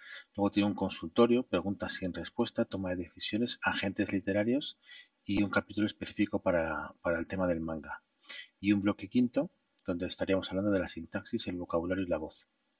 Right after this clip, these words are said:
Eh, bueno, estos episodios tienen una duración variada, que va, pues, desde los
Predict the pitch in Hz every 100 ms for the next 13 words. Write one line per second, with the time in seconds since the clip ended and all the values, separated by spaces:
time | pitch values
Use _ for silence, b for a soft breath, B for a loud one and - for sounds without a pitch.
0 | _ B B B B _ - 98 92 87
1 | 87 104 92 - 101 - 113 104 107 107
2 | 104 98 95 - 95 87 110 110 - _
3 | _ _ _ _ 101 92 98 101 90 87
4 | - 82 85 80 80 76 - -